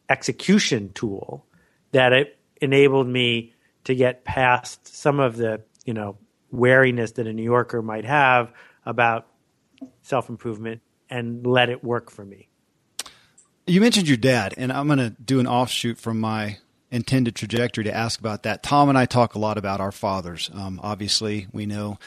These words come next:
Speaker 2: Tom's father. Uh, my father introduced me to Zig and has been an incredible influence in my life. How did your dad equip you? Obviously, he was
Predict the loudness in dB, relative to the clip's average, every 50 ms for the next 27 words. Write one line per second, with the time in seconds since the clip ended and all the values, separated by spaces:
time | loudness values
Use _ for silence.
0 | -20 _ -4 2 4 4 4 4 2 2 4 6 6 6 6 4 0 -2 -6 -18
1 | -20 _ _ -8 -4 -4 -4 -2 2 2 2 2 4 4 4 4 4 2 0 0
2 | -2 -2 0 -2 -2 -2 -4 -6 -4 0 2 4 4 4 4 2 0 -2 -4 0
3 | 2 2 4 4 2 2 0 0 2 4 4 4 4 2 2 -2 -6 -6 -4 -2
4 | -2 -2 -2 -2 -4 -4 -4 -6 -6 -6 -4 -4 -2 -2 -2 -2 -4 -6 -6 -4
5 | -2 -2 -2 -2 -2 -4 -4 -4 -4 -2 -4 -4 -4 -4 -4 -4 -2 -2 -2 -2
6 | 0 0 0 0 -2 -4 -2 0 2 2 2 2 2 2 0 0 0 0 0 0
7 | 0 0 -2 -4 -4 -4 -2 -2 0 0 -2 -2 -2 -4 -6 -8 -10 -14 -14 -12
8 | -8 -4 -2 -2 -2 -4 _ -18 -16 -14 -10 -4 -2 2 2 2 2 0 -2 -4
9 | -4 -4 -2 -4 -4 -4 -4 -4 -2 -2 0 0 0 -2 -4 -6